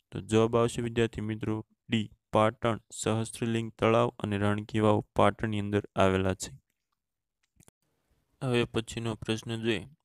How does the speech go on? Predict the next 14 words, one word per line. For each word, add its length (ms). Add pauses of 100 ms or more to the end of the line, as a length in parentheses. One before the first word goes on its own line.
તો 120
મોઢેરાનું 640
સૂર્ય 360
મંદિર 400
ગુજરાતના 640
કયા 260
જિલ્લામાં 540
આવેલું 300
છે? 180 (340)
એ 120 (220)
મહેસાણા, 640 (280)
બી 280
સાબરકાંઠા, 920 (260)
સી 260